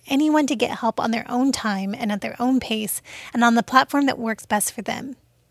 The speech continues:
If you live in an area where it may be difficult to get access to counselors with the expertise you need, BetterHelp is there for you.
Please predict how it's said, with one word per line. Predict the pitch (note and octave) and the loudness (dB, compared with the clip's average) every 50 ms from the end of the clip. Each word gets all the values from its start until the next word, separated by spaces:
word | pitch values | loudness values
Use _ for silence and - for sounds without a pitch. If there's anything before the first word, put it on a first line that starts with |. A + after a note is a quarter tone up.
| _ _ _ _ - | _ _ _ _ -10
If | B3 - | 0 4
you | C#4 D#4+ | 4 4
live | E4+ F4 D#4 | 4 4 2
in | D#4+ | 2
an | E4 D4 C#4 | 0 0 2
area | B3+ B3+ C4+ C#4 C#4+ C#4 | 2 2 2 4 4 4
where | B3+ B3 | 4 4
it | A#3+ A#3 | 4 2
may | A#3+ B3 | 0 0
be | A3 B3 | 0 -2
difficult | A3 - B3 - C#4+ - - C4 C#4 - | -2 -2 -2 -2 -4 -4 -2 -2 -2 -2
to | - A3+ | -2 -2
get | G#3+ A#3 - | -2 -2 -2
access | A3+ A3+ A3+ - - C#4 C4 - | -2 -4 -4 -4 -4 -4 -4 -4
to | - - | -6 -8
counselors | - - A3+ A3+ A3 - - C4 C4 B3 A#3+ | -6 -4 -4 -2 -2 -2 -2 -2 -4 -2 -4
with | A3 A#3 | -6 -6
the | - - - | -6 -4 -4
expertise | - A3 - - - B3 A#3 - A#3+ A3+ G#3 - - | -4 -6 -6 -8 -8 -8 -6 -4 -4 -2 -2 -2 0
you | A#3+ A3+ | 0 0
need, | G#3+ G#3 G3+ A3 B3 B3 - - - - - - - - - | -2 -2 -2 -2 -4 -4 -8 -14 -20 -20 -20 -20 -20 -6 0
BetterHelp | - B3+ D4 C#4+ C#4+ D#4+ - | 2 2 2 2 0 -2 -2
is | E4 D4+ | -2 0
there | - D4+ D#4+ D#4 | 2 2 2 2
for | - - A3+ | 0 -4 -8
you. | G3+ G#3 - - - B3+ | -8 -8 -8 -10 -12 -12